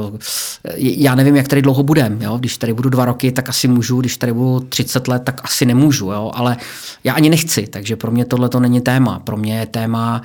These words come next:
eh, pro mě je téma, eh, prostě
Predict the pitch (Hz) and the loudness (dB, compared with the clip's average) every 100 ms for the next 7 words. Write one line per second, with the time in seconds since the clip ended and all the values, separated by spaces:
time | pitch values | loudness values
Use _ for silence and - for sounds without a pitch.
0 | - - - - - 107 110 110 110 107 | -10 -20 -20 -12 -6 -4 -2 -4 -4 -6
1 | 113 113 120 120 - 117 117 113 117 113 | -4 -2 0 -2 -2 -2 0 0 -2 -2
2 | 113 - 135 117 113 110 113 113 110 113 | -6 -8 -8 -6 -6 -6 -6 -6 -6 -8
3 | 113 - - - 120 | -10 -10 -10 -4 -4